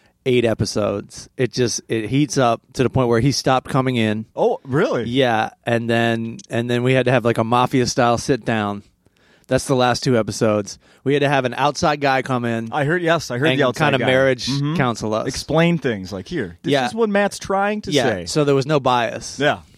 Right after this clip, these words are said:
Speaker 1: So it was just some, a middleman.
Speaker 2: You know, it's funny. I've been to therapy. I went to couples therapy a few years ago when my,
Speaker 1: Yeah.
Speaker 2: uh, marriage
Speaker 1: Yeah.
Speaker 2: was falling apart.
Speaker 1: That's beautiful.
Speaker 2: Yes.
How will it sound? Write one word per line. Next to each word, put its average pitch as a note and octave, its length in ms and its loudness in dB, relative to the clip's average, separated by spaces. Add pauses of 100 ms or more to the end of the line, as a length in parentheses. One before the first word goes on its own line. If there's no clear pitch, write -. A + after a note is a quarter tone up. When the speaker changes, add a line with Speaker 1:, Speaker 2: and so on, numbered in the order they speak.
(340)
Speaker 1:
So B2 240 0
it A2 40 2
was A2 140 -2
just A#2 140 -4
some, B2+ 240 0
a A#2+ 80 2
middleman. A#2 600 0
Speaker 2:
You E3 100 -4
know, G#3+ 140 4
it's F#3 80 -4
funny. A#3+ 240 -2
I've C#3+ 140 2
been F#3+ 140 0
to D3+ 60 -8
therapy. C3 520 -4
I F#2+ 60 -4
went A#2 240 -2
to - 60 -12
couples C3 340 -4
therapy G2 320 -4
a - 20 -8
few G#2 160 -4
years G2+ 260 0
ago F#2 240 -2
when F2+ 160 -4
my, G#2 120 -2
Speaker 1:
Yeah. F2 280 -2
Speaker 2:
uh, F2+ 40 -4
marriage G#2+ 440 2
Speaker 1:
Yeah. G2 80 -4
Speaker 2:
was E2+ 180 -10 (280)
falling A2+ 420 -2
apart. A2 500 0
Speaker 1:
That's A2+ 160 0
beautiful. A2+ 420 2
Speaker 2:
Yes. A#2 400 0